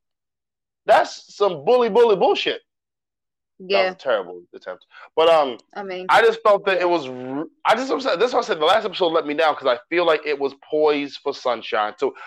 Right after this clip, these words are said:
Speaker 1: okay, here's the example. It's like, it's like this, right? Um, it's like this, right?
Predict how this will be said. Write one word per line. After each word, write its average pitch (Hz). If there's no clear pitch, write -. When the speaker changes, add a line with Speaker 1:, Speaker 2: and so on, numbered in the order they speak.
Speaker 1:
okay, 240
here's 208
the 208
example. 147
It's 202
like, 160
it's 170
like 147
this, 120
right? 120
Um, 127
it's 147
like 139
this, 110
right? 110